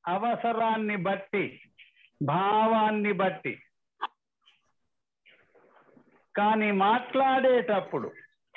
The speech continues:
చెప్పేటప్పుడు, రాసేటప్పుడు ఫ్రేజ్ అంతా ఒకేసారి ఒకే చోట రాయాల్సి ఉంటుంది, చెప్పాల్సి ఉంటుంది.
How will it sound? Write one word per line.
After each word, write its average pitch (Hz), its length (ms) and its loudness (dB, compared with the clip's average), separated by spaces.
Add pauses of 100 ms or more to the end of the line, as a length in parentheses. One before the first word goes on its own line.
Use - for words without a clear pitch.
చెప్పేటప్పుడు, 240 1040 0 (840)
రాసేటప్పుడు 233 1200 0 (480)
ఫ్రేజ్ 240 680 0
అంతా 233 580 0
ఒకేసారి 220 1200 0
ఒకే 214 760 -2
చోట 214 260 -2
రాయాల్సి 226 920 0
ఉంటుంది, 202 800 -2 (380)
చెప్పాల్సి 226 600 2
ఉంటుంది. 208 1000 0